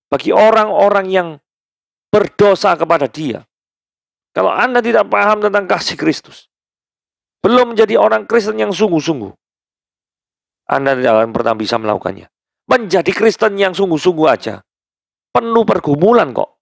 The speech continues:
melakukan hal seperti ini. Ayat empat belas ya. Tapi dalam pertolongan Tuhan, kiranya Tuhan memampukan kita untuk membagikan kasih Kristus kepada mereka yang sebelumnya mungkin menganiaya kita.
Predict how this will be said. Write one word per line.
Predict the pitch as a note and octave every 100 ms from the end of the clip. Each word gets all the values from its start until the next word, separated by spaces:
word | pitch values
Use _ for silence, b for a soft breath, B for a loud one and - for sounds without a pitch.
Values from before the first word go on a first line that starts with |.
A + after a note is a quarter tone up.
| _
melakukan | D3 C#3+ C#3 C#3 A#2
hal | G#2+ G#2+
seperti | A2 - - A2+
ini. | G2+ F#2+ _ _ _ _ _ _ _
Ayat | - C3+ C3
empat | B2
belas | A#2+ A2 A2
ya. | B2+ _ _ _ _ _ _ _ _
Tapi | - B2 C3+
dalam | A#2 A#2+
pertolongan | A#2+ C3+ C3 C3 C3
Tuhan, | C3+ C3 C3+ C#3 _ _ _ _ _
kiranya | - C#3 C#3 C3+
Tuhan | C3 C#3 C#3 C3+
memampukan | C3 B2+ B2 B2+
kita | A#2+ A#2+ B2 A2+ A2 _ _ _
untuk | - A#2 -
membagikan | C#3 D3+ D3+ E3+ F#3+ G3 G3
kasih | G3 G3 G#3+
Kristus | G#3+ G3 E3+ - - _ _ _ _ _ _ _
kepada | C3 B2+ B2
mereka | B2 C3 B2+ A#2+ B2 C3+ _ _ _ _
yang | - A#2
sebelumnya | C#3+ C3 C3+ D3 C#3+ C3+ C#3 _ _ _ _
mungkin | G#3 C#4 G#3 E3 B2+
menganiaya | A#2+ A#2+ A#2 A2 G#2
kita. | - A1+